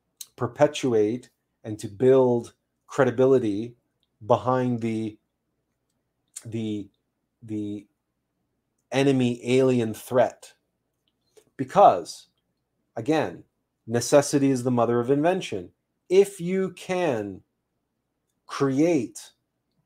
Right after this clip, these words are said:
the illusion that there are countless threats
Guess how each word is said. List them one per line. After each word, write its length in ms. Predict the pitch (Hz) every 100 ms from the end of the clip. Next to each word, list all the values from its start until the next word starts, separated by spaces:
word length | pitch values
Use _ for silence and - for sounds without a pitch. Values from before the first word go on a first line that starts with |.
| _ _ _ _
the 140 | 117
illusion 720 | 135 131 175 214 151 110 95 - _ _ _ _ _ _ _ _ _ _ _ _ _ _ _ _ -
that 240 | 131 139
there 240 | 131 151 156
are 460 | 139 131 127 123 127 _ _ _ _ _ _ _ _ _ _ _ _ _ _ _ _ _ _ _ _
countless 880 | - 156 170 170 139 127 - - - _ _ _ _ _ _ _ _ _ _
threats 680 | - - 175 175 - - -